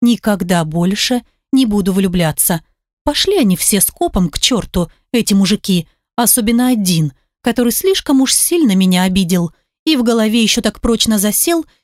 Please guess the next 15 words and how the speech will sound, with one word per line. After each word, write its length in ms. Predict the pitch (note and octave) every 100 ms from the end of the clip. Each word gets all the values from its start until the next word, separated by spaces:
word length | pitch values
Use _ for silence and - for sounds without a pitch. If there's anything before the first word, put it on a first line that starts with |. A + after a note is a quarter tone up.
| -
не 100 | C4+
желая 480 | A3 A3+ G3+ A3+ C4
оттуда 420 | C#4 - G3+ F#3+
испаряться. 720 | G3 - B3+ G3+ D3+ - F3 - _ _ _
А 160 | G#3+ F#3
я 160 | F3
ведь 280 | F3 - - _ _
чуть 200 | - C#4+
не 120 | C#4+ C#4+
поверила 460 | D4+ D4+ D#4 G#3+
ему. 440 | F3 F3+ F3+ E3+ - _ _ _
Хотела 340 | B3 G#3+ A#3
уже 180 | A3 G#3
окончательно 960 | - A3+ A3+ G#3 - - - G#3+ G3 F#3+
сдать 460 | F3 F#3+ G#3 -